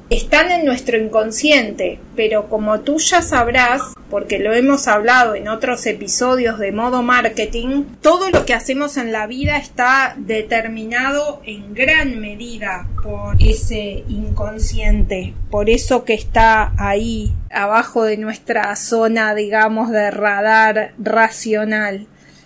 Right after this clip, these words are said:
Una vez escuché que las creencias son como la forma de vestir, ¿no? Si son correctas, no, no te garantizan nada, pero si no son adecuadas, pueden perjudicar tu plan.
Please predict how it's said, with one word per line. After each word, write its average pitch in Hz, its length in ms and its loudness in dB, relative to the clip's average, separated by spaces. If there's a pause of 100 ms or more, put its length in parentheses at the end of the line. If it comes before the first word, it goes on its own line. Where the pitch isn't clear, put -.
(140)
Una 370 240 2
vez 349 200 0
escuché 285 400 0
que 285 100 2
las 269 160 -2
creencias 277 540 0
son 262 180 -2
como 254 220 0
la 208 120 0
forma 240 380 0
de 220 80 2
vestir, 208 480 -2
¿no? 226 340 -4
Si 240 180 -6
son 269 260 -2
correctas, 302 680 2
no, 240 380 0
no 233 200 -2
te 233 120 0
garantizan 233 720 0
nada, 285 360 2
pero 214 160 0
si 220 160 -6
no 233 160 -2
son 247 240 -2
adecuadas, 233 720 4
pueden 233 540 -4 (100)
perjudicar 226 1040 2 (420)
tu 214 180 4
plan. 208 540 2